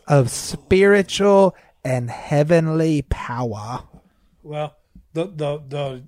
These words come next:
Speaker 2: unique thing, when I looked up the scriptures, the different ones, one of 'em was when he was a child and was in there and, and expounding on, you know, the Bible. They said, "Hey, this is a child, and he speaks as one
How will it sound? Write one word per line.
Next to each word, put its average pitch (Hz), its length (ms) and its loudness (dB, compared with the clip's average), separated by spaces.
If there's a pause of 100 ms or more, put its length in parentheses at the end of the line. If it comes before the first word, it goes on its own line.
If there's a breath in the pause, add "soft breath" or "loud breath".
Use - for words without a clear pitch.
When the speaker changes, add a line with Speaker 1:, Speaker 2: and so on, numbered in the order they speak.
(160)
Speaker 2:
unique 233 500 0
thing, 208 360 -4
when 180 180 -6
I 160 80 -4
looked 180 240 -6
up 190 180 -6
the 143 80 -16
scriptures, 175 580 -10
the 147 120 -12
different 170 340 -12
ones, 170 400 -12 (440)
one 196 220 0
of 208 60 0
'em 190 120 -2
was 175 280 -2
when 175 140 -8
he 160 60 -6
was 139 200 -10
a 127 60 -16
child 160 600 -4
and 147 220 -12
was 131 160 -14
in 156 140 -8
there 147 320 -8 (340)
and, 139 320 -14
and 135 160 -18
expounding 165 680 -8
on, 147 340 -8 (1500)
you 156 80 -10
know, 139 140 -6
the 123 100 -14
Bible. 165 560 -4 (1000)
They 156 180 0
said, 151 260 -4
"Hey, 147 400 -2 (160)
this 160 260 -10
is 135 160 -12
a 104 60 -20
child, 147 600 -4
and 135 140 -14
he 143 140 -10
speaks - 640 -14
as 147 260 -12
one 165 460 -10